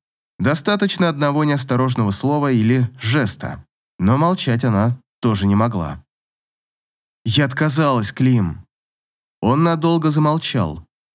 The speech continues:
лишь стиснул челюсти, так что на скулах желваки заходили. А она смотрела на его красивые губы, сжатые в тонкую линию, и искала в себе смелость спросить,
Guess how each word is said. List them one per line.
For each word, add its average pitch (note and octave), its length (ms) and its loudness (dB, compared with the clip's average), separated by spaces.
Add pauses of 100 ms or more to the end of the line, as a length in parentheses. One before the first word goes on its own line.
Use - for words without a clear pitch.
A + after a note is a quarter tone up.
лишь C#3+ 280 2
стиснул F3 460 0
челюсти, E2+ 640 -4 (200)
так D#3+ 200 0
что - 180 -2
на A#2+ 100 2
скулах B2 440 -2
желваки C3+ 500 0
заходили. E2+ 680 -4 (560)
А G#2+ 160 2
она G3+ 200 2
смотрела F3 560 0
на D3 140 2
его B2+ 240 2
красивые A2 580 -2
губы, G#2+ 580 0 (160)
сжатые A2+ 540 0
в G2+ 80 -6
тонкую A2 380 0
линию, F#2+ 500 0 (180)
и A#2+ 120 2
искала F#3+ 380 0
в F#3 60 -6
себе D#3+ 220 -2
смелость C3+ 800 -2
спросить, - 760 -2